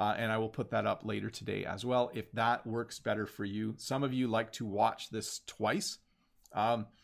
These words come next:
but you don't wanna watch all the questions again. You just want the lesson part. So I will,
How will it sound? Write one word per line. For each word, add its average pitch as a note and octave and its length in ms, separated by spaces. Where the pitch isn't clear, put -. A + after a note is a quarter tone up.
but A#2 200
you A#2+ 120
don't B2+ 180
wanna B2 160
watch A2+ 420
all A2 220
the F#2 80
questions - 600
again. F#2 280
You G2 80
just G2+ 220
want G#2 180
the F#2 100
lesson F#2+ 460
part. - 260
So G2+ 140
I G#2+ 120
will, A#2 260